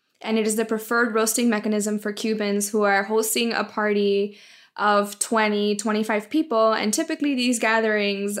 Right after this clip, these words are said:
are during the holidays. That's when you're having your whole family over and you need to feed them. The way that the Caja China works is that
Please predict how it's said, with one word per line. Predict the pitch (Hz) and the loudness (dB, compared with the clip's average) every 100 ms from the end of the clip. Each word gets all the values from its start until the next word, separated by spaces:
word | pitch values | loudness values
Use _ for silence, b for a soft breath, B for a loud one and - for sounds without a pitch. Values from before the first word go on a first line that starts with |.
| - | -2
are | 208 202 196 196 196 190 - - | 2 2 2 2 0 -4 -12 -8
during | 208 214 202 | -2 2 2
the | |
holidays. | 196 185 175 - - - - - | 2 0 0 -4 -8 -12 -12 -8
That's | 190 | -6
when | 208 202 | -2 0
you're | 208 | 0
having | 196 196 190 202 | 0 -2 -4 -4
your | 226 | -2
whole | 233 269 | 0 0
family | 269 247 247 | 0 2 2
over | 196 202 262 | 0 -2 0
and | 349 | 2
you | 262 | 2
need | 214 | 0
to | 208 | 0
feed | 196 202 | -2 -4
them. | - 208 _ _ - | -10 -14 _ _ -6
The | 233 | 0
way | 233 240 | 2 2
that | 262 | 2
the | 269 | 0
Caja | 247 220 233 | 0 0 0
China | 240 240 220 214 | 0 0 2 2
works | 214 196 202 - - | 2 2 0 -4 -4
is | 214 202 202 | -2 0 -2
that | 208 190 185 | 0 0 0